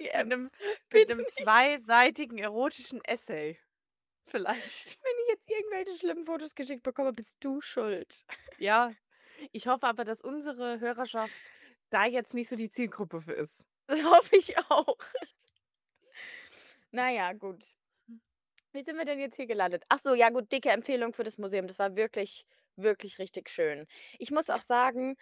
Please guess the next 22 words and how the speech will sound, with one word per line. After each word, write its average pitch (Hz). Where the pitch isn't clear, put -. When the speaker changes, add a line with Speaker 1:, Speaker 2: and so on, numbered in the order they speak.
Speaker 2:
ich -
habe -
das 247
sehr 240
genossen, 254
dass 220
wir 233
mal 214
wieder 196
zu 220
dritt -
waren 294
und 294
dass 254
wir -
aber 330
auch 254
in 214
Bonn 302
waren, 151
weil, 190
also, 185